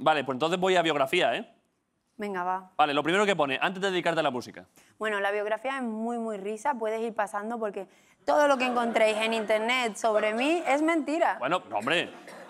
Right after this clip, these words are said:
Speaker 2: Y es muy guay. Además, yo hice una vez que me metí en el Wikipedia un tío que me hizo una, bueno, que no me cayó muy bien.
Speaker 1: ¿Quién?
Speaker 2: Em,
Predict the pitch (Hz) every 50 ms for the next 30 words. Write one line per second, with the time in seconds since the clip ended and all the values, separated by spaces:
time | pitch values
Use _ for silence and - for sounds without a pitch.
0 | - - - - - - 262 262 277 285 294 302 311 302 269 269 262 269 294 294
1 | 277 - 240 233 233 226 233 254 269 220 240 254 262 277 254 302 285 277 269 269
2 | 269 269 247 233 - 233 220 220 214 202 196 202 220 233 247 247 226 247 247 208
3 | 240 226 202 254 247 233 233 226 226 214 220 220 226 214 - 240 233 226 214 220
4 | 214 208 202 202 196 196 202 196 202 202 - 233 214 214 214 220 214 208 214 208
5 | - - - 208 202 196 185 175 208 202 220 233 233 - 247 247 247 247 240 233
6 | 220 226 240 277 311 349 320 143 135 151 208 220 208 214